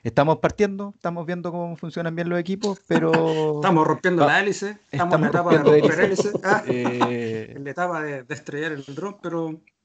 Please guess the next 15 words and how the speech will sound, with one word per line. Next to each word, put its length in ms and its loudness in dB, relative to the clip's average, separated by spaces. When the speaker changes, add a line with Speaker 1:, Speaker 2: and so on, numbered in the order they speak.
Speaker 2:
vamos 260 2
a 40 2
ir 100 -2
Speaker 1:
pero, 120 2
Speaker 2:
mejorando, 360 0
muchachos. 460 -6
<laughs> 640 -8
Speaker 1:
pero 220 0
todo 260 0
va 320 4
a 40 -6
tener 380 -4
material 400 -2
pa' 300 -2
motopod. 340 -6